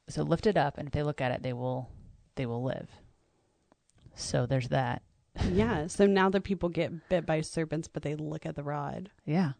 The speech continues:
Speaker 2: and they're saved.
Speaker 1: And they're saved.
Speaker 2: Yeah. So that's the callback here.
Speaker 1: Mm-hmm.
Speaker 2: Read that again.
Speaker 1: "And just as Moses lifted up the serpent in the wilderness, so must the Son of Man be lifted up." So, or that whoever believes in him may have eternal life.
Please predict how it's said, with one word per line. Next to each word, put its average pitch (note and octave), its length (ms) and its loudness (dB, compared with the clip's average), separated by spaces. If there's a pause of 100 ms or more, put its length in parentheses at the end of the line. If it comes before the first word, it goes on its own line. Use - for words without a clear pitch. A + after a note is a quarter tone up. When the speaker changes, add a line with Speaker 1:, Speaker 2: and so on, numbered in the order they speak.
Speaker 2:
and D#3+ 140 -2
they're C#3+ 100 -4
saved. - 400 -12
Speaker 1:
And D#3+ 140 0
they're D3+ 100 2
saved. - 460 -4 (420)
Speaker 2:
Yeah. F3 240 -8
So F#3 200 -4
that's F#3 360 -2
the F#3 140 -2
callback E3 480 -4
here. - 320 -12 (420)
Speaker 1:
Mm-hmm. D3+ 300 -4 (480)
Speaker 2:
Read G#3+ 180 6
that A3+ 160 0
again. A#3+ 260 -2 (1000)
Speaker 1:
"And E3+ 120 0
just F#3+ 180 2
as G3 140 4
Moses D3+ 340 2
lifted D#3 280 0
up D#3 160 -2
the C3+ 80 -4
serpent - 460 -2
in D#3 60 -2
the C#3+ 100 0
wilderness, G3 420 4
so - 300 -2
must D#3+ 320 -2
the C#3+ 100 -2
Son D#3 240 0
of D3+ 80 0
Man C3+ 320 0
be - 120 -4
lifted - 340 -6
up." - 240 -8
So, - 340 -4 (240)
or D#3+ 180 4
that C3 240 -2 (120)
whoever F3+ 320 2
believes D3 300 0
in C#3+ 100 -2
him C3 220 -4
may C3+ 120 -6
have B2+ 260 -10
eternal - 540 -8
life. - 320 -10